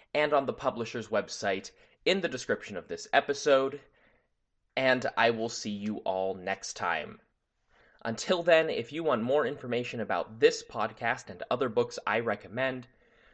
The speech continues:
you can check out the website, history of persia podcast dot com, or you can support me on the Patreon page, patreon dot com slash history of persia. All support is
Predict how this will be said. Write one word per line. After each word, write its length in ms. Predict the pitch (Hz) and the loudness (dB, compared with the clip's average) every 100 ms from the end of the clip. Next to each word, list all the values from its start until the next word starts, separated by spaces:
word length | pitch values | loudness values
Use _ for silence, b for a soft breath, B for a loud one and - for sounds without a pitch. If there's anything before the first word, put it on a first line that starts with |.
| b | b
you 160 | 160 180 | -6 -4
can 180 | 160 | -6
check 320 | 135 - 131 120 | -4 -2 0 4
out 300 | 117 110 - - | 2 0 -8 -6
the 160 | 90 | -6
website, 560 | 90 120 - 170 190 202 | 2 2 4 4 2 2
history 460 | - 127 - 113 | -4 -4 -4 -2
of 100 | 104 | -2
persia 300 | - 110 107 | -2 -4 -2
podcast 640 | - 117 107 - 104 90 - | -8 -4 -4 -4 -6 -6 -6
dot 240 | 87 76 | -10 -10
com, 400 | - 147 151 151 151 b b b b b b | -8 -2 -2 -2 -8 b b b b b b
or 280 | 151 170 165 | 6 6 4
you 160 | 147 | -2
can 140 | 147 117 | -6 -6
support 520 | - 104 - 175 147 | -4 -6 0 2 2
me 160 | 156 156 | -2 0
on 300 | 127 131 120 | 0 0 -2
the 160 | 135 123 | -6 -8
Patreon 760 | - 143 139 - 120 95 85 - | -8 -4 -4 -4 -4 -4 -4 -6
page, 480 | 95 - - - - _ _ _ - | -8 -8 -10 -16 -20 _ _ _ 2
patreon 480 | 147 151 156 147 139 | 2 4 2 2 4
dot 220 | 127 123 | 2 2
com 300 | - 117 113 | 0 -4 -4
slash 360 | 110 101 87 - | -2 -2 -4 0
history 400 | - 151 - 131 | 2 2 -2 -2
of 180 | 110 - | -2 -2
persia. 440 | 104 95 87 90 - b b b b | -2 -2 -2 -4 -6 b b b b
All 200 | 110 123 | 6 6
support 560 | 127 120 - 104 101 - 104 | 4 -6 0 0 0 -4 -8
is 180 | 101 | -8